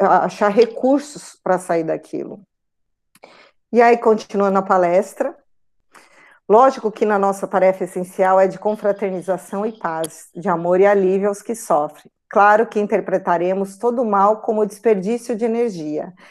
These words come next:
e todo o crime como enfermidade da alma. Entretanto, nosso lar é patrimônio divino, que precisamos defender com todas as energias do coração,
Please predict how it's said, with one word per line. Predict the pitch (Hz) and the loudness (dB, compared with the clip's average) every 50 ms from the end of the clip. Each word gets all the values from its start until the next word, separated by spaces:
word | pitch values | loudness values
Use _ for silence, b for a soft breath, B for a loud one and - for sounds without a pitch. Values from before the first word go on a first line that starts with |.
| b b | b b
e | b 190 | b -2
todo | 196 - 233 233 226 240 | 2 4 4 4 4 2
o | |
crime | 240 - - 202 202 202 214 208 | 0 2 2 2 4 4 2 0
como | 202 - 202 196 196 | 0 0 0 0 0
enfermidade | 196 196 208 190 190 185 165 175 175 180 185 170 190 | 0 0 -2 0 0 -2 0 2 2 2 2 0 0
da | 175 185 175 | 0 2 0
alma. | 170 160 151 151 151 151 151 151 _ _ _ | 0 -2 -4 -6 -8 -12 -16 -18 _ _ _
Entretanto, | - 180 180 180 180 185 180 185 - 180 185 196 214 220 - 233 226 b b b b b b - | -6 -6 -6 -2 -2 -2 -2 0 0 2 2 2 2 0 -2 -4 -6 b b b b b b -2
nosso | 196 208 240 247 240 - - 220 | 0 2 2 2 0 -2 2 4
lar | 196 185 185 196 202 | 6 6 6 6 6
é | 208 202 | 4 4
patrimônio | 202 220 214 214 214 233 226 196 202 208 208 214 220 214 | 4 4 0 2 2 0 0 2 2 2 2 2 2 0
divino, | 196 247 247 214 190 175 160 160 156 156 160 _ | 0 -4 -4 -4 -6 -6 -6 -6 -8 -10 -12 _
que | - 175 | -10 -8
precisamos | 175 180 180 - - 175 165 - 190 175 185 170 160 | -8 -8 -10 -6 -6 -6 0 0 0 0 0 -2 0
defender | 185 180 180 - 190 180 175 180 190 190 | -2 -2 -2 -2 -4 -2 0 0 0 0
com | - 185 185 | -2 -4 -6
todas | 180 - 220 233 233 220 247 220 220 | -4 0 2 2 4 4 4 4 4
as | 220 202 - | 2 4 4
energias | 214 202 202 190 185 170 170 190 202 196 175 | 2 2 4 2 2 2 2 0 0 0 0
do | 202 196 | -4 -2
coração, | - 220 208 220 220 220 - - 165 151 147 170 | 0 2 2 2 2 0 -6 -12 -12 -12 -12 -14